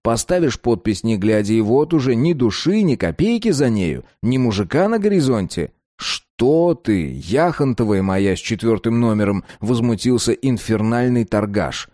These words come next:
«Никаких афер, никаких предоплат, всё исключительно по факту. Сначала I Q, деньги и мужики, а потом уже договор и душа.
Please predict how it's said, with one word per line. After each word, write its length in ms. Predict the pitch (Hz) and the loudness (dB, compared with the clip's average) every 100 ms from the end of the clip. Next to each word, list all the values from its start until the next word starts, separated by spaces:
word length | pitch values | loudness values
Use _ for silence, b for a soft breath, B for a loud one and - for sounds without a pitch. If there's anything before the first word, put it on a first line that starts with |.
| _ - | _ -4
«Никаких 520 | 110 110 110 123 113 | -2 -2 0 0 0
афер, 640 | 120 - 151 160 104 - _ _ | -2 -2 0 2 0 -4 _ _
никаких 840 | 104 139 139 123 107 110 131 156 - | 0 0 0 -2 -2 -2 0 0 0
предоплат, 680 | 120 127 131 - 120 87 - | -2 2 0 2 0 0 -2
всё 240 | - 123 | 0 0
исключительно 720 | 110 117 110 123 117 131 139 | 0 -4 -2 -2 -2 -2 -2
по 180 | - 139 | 0 -2
факту. 640 | - 175 143 - 87 65 B B | 0 -2 -2 -4 -8 -8 B B
Сначала 680 | - 127 123 - 117 92 90 | -4 -2 -2 0 2 2 0
I 260 | - 101 95 | -2 -2 -4
Q, 500 | - 95 101 113 143 - | -4 -2 2 2 -2 -8
деньги 500 | 90 117 131 104 85 | -4 0 0 0 -2
и 80 | 92 | -2
мужики, 600 | 95 87 82 139 190 B B | -2 -4 -4 -2 -2 B B
а 120 | 104 | -4
потом 560 | 95 95 - 180 196 117 | 0 -4 0 0 2 0
уже 200 | 85 90 | -2 -4
договор 640 | 87 104 95 82 80 92 | -4 -2 -2 -2 -2 -2
и 40 | |
душа. 600 | 113 147 - 190 160 67 | -2 -2 0 0 0 -2